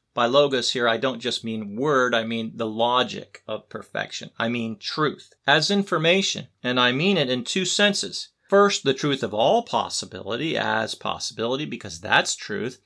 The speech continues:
Second, the truth of what's real, a subset of all that's hypothetically possible.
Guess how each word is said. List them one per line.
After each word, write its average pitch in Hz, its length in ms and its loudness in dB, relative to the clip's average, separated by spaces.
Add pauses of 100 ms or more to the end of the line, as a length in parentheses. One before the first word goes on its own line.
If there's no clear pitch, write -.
Second, 202 480 0
the 135 140 0
truth 175 340 2
of 135 200 -2
what's 127 360 0
real, 117 560 -4
a 127 100 -4
subset 135 840 2
of 123 160 0
all 113 340 2
that's 107 320 -6
hypothetically 107 800 -8
possible. 80 720 -8